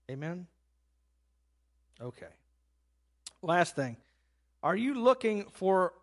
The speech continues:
are you always looking like Jesus was for wider opportunities for ministry? Or are you content to celebrate past success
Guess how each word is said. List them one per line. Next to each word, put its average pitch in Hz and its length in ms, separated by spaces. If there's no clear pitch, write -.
are 160 80
you 165 180
always 202 480
looking 170 400
like 147 220
Jesus 151 460
was 131 260
for 139 140
wider 151 800
opportunities 147 960
for - 200
ministry? 127 760
Or 127 160
are 151 100
you 170 180
content 160 800
to - 120
celebrate 156 800
past 175 440
success 127 680